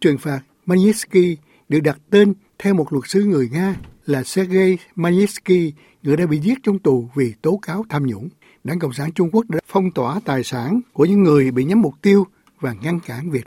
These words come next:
đi lại tự do. Được biết, chính phủ Úc đã áp đặt biện pháp trừng phạt đối với các cá nhân và thực thể Nga và Iran,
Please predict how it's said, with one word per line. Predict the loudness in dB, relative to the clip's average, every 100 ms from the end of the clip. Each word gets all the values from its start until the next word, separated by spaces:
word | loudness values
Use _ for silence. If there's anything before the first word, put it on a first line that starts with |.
| -2
đi | 0
lại | 0 -2 -10
tự | -12 -8
do. | -4 -2 -4 -8 _ _ _ _ _ _
Được | -2
biết, | 2 0 -2 _ _
chính | -2 2
phủ |
Úc | 2 2
đã | -2
áp | -4 -4
đặt | -6 -6 -6
biện | -6
pháp | -4 -6 -8 _
trừng | -2 -2 -2
phạt | -4 -6 -10 _ -4
đối | -2
với | 0
các | -4 -4
cá | -2
nhân | 0 2 0
và | -4 -8
thực | -14 _
thể | -10 -4
Nga | 0 0 -2 _ _ _ -14
và | -12 -6
Iran, | 0 0 0 -2